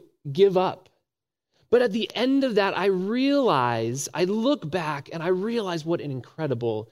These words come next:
experience it has been. And that the perseverance has been well worth it. And then a few years later, I start the process all over again. Christians are called to persevere even in the midst of trials,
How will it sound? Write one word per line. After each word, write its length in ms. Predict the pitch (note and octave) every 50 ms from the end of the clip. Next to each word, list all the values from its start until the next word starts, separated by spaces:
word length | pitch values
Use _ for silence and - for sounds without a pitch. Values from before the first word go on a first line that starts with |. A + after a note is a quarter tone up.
| _ _ _
experience 720 | C3 B2 - - - - - A#2+ A2 G#2 G2+ G2+ G2 -
it 80 | - G#2+
has 140 | G#2+ G#2 A2
been. 260 | _ _ _ _ _ _ _ _ _ _ _ _ _ _ _ _ _ _ _ _ -
And 120 | F#3 G3+
that 80 | A#3 G#3
the 80 | - -
perseverance 840 | - - - C#4 C#4 - - G#3+ E3 D#3 F#3 G#3 G#3 F#3 C#3+ -
has 280 | - - - D3+ C#3+ C3
been 440 | C3 B2+ A#2+ - - D3 C3+ B2+ B2
well 300 | C#3 D#3 E3 D#3+ D3+ C#3
worth 340 | A#2+ B2+ C3+ C3+ B2+ - G#2
it. 160 | - - - _ _ _ _ _ _ _ _ _ _ _ _ _ _ _ _ _ _ _ _ _ _ _ _ _ _ _ _ _ _ _
And 60 | B2+
then 80 | A#2 A2+
a 40 | A2+
few 200 | - - B2 A#2
years 380 | A#2 A#2 A#2 A#2+ A2+ A2 G#2+
later, 420 | A#2+ A#2 A#2 A#2 A#2 A2+ A#2 A#2 G#2
I 320 | G#2 A2 G#2+ A2 A#2 A2+
start 300 | A2+ - - - G2 G#2
the 60 | - _
process 400 | - A#2 A#2+ C3 - - - D#3+
all 160 | E3 E3 E3+
over 200 | F3+ F3 - A#2+
again. 360 | A2+ - - A2 G#2+ A#2 A2+ _ _ _ _ _ _ _ _ _ _ _ _ _ _ _ _ _ _ _ _ _ _ _ _ _ _ _ _ _ _ _ _ _
Christians 440 | - A3 G#3 G3+ - G3 G3 F3+ F3
are 100 | D#3+ D3+
called 340 | - - F#3 F#3 F#3+ F3+
to 60 | - -
persevere 520 | - - F3 D#3 - D3+ C3+ C#3 C#3+ C#3 -
even 260 | F#3+ G#3 G3+ F#3 F#3+
in 60 | F3+
the 60 | D#3+
midst 240 | D3+ D#3 C#3+ D3+ -
of 100 | B2+ -
trials, 680 | - - - D3 C#3+ C3+ A#2+ G#2+ G#2 G2+ - - -